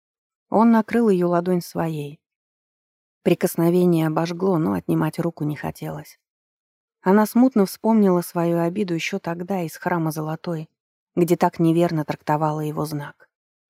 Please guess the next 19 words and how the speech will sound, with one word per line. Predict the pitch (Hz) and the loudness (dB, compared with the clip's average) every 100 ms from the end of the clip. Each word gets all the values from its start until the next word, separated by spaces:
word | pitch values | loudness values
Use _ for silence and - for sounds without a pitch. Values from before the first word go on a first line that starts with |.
| _ _ _ 180 | _ _ _ 0
Но | |
сейчас | 190 190 220 - | 0 0 0 0
этого | 180 160 160 | -4 -2 -2
помнить | 180 165 151 - | 0 -2 -2 -4
не | 151 | -6
хотелось. | 156 - 151 143 - - _ _ _ _ _ | -6 -10 -12 -12 -18 -20 _ _ _ _ _
Хотелось | 180 196 262 214 | -2 2 4 2
помнить | - 208 185 170 | 2 2 4 2
надежность | 170 175 208 175 - | 0 2 0 -2 -4
его | 160 160 | -4 -4
присутствия | - 165 - - - 156 | -4 -10 -10 -14 -8 -8
из | 151 | -8
сна, | - - 160 175 _ _ _ _ _ | -10 -6 -6 -6 _ _ _ _ _
тепло, | - 165 165 175 | -4 -2 -2 -2
нежность, | 156 160 175 170 143 - _ _ _ _ _ | -2 -2 -4 -10 -18 -20 _ _ _ _ _
которых | 170 175 156 - | -2 0 -2 -2
никогда | 156 156 151 156 | -4 -2 -4 -4
не | 147 143 | -4 -8
было. | 139 139 | -10 -16